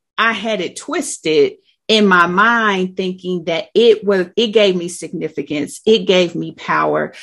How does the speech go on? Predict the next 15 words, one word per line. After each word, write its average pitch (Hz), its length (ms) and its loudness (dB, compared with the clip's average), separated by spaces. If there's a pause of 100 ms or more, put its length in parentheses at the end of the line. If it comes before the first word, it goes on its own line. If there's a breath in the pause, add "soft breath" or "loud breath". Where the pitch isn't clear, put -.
(160 loud breath)
When 202 220 2
in 240 200 2
reality, 262 760 2
I 233 180 4
brought 226 260 6
all 240 360 6
the 262 80 4
magic 254 580 -2
to 147 280 -8
it, 151 160 -6
right? 165 480 2
And 202 240 2
wherever 220 500 4
I 320 260 6
am, 196 560 -4